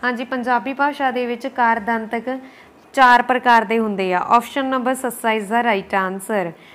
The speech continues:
ਨੈਕਸਟ ਕੁਐਸਚਨ, ਪੰਜਾਬੀ ਭਾਸ਼ਾ ਦੀ ਲਿਪੀ ਵਿੱਚ ਕਿੰਨੇ ਲਗਾਖਰ ਜਾਂ ਸਵਰ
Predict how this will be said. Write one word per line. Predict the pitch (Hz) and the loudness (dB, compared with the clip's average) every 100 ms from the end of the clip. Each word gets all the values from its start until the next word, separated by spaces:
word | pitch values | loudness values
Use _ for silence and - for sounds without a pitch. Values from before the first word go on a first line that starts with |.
| - - | -16 0
ਨੈਕਸਟ | 240 233 - | 0 0 -14
ਕੁਐਸਚਨ, | - 247 233 220 220 247 247 285 - - - | 0 4 6 4 -4 -6 -6 -8 -18 -10 -4
ਪੰਜਾਬੀ | 254 247 240 226 277 | -2 2 2 0 -2
ਭਾਸ਼ਾ | 285 294 277 | -2 0 -2
ਦੀ | 254 262 | -2 -4
ਲਿਪੀ | 247 247 247 240 254 - - 220 | -4 -4 -6 -6 -8 -20 -10 -2
ਵਿੱਚ | 247 240 | -2 -2
ਕਿੰਨੇ | 269 269 254 277 | -6 -4 -2 -2
ਲਗਾਖਰ | 277 240 226 233 240 | 0 2 0 0 -2
ਜਾਂ | 240 247 | -2 -6
ਸਵਰ | 247 226 214 | 0 2 2